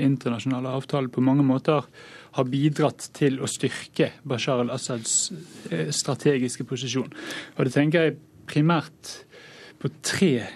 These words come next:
eh, forhold. Det første og det mest nærliggende er selvfølgelig at det fjernet trussel om en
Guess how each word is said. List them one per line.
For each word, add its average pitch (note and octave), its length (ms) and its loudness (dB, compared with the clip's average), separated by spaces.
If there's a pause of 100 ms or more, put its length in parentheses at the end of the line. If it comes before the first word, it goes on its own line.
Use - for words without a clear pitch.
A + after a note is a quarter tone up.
(100)
eh, C#3 320 -4
forhold. B2+ 400 0
Det B2 80 -2
første - 480 0
og A#2+ 80 -2
det B2 80 4
mest - 480 -4
nærliggende C3 520 2
er C#3+ 100 2
selvfølgelig C#3+ 260 -2
at - 80 -6
det - 80 -8
fjernet C3+ 480 2
trussel A#2 560 -4
om B2+ 240 2
en A2+ 160 -4